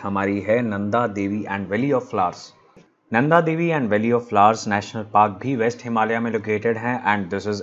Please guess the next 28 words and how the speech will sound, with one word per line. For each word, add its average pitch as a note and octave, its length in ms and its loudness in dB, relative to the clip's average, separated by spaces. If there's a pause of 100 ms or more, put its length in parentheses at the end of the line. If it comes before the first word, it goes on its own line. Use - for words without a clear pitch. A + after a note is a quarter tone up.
(100)
another G2+ 300 0
World G#2+ 200 2
Heritage G#2+ 440 -2
Site। B2+ 260 -2 (420)
And A2 160 0
ये E3 120 2
अपने E3 260 0
यूनिक B2 500 -2 (100)
अल्पाइन A#2 440 -2
ट्रीज C3 220 -4
के B2 120 -6
लिए A2+ 240 -2
फेमस G2+ 360 -6
है D3 140 -2 (540)
and G2+ 300 4
there G2+ 220 6
are F#2+ 120 2 (180)
again A#2+ 360 0
many G#2+ 200 0 (200)
endangered A2 560 2 (160)
animals G#2+ 500 0 (140)
like F#2+ 260 -2 (220)
Asiatic B2 640 2
black G#2+ 260 4
bear, A2 220 4
snow A#2+ 320 -2 (100)
leopard, A#2 360 0 (340)
brown A2 320 6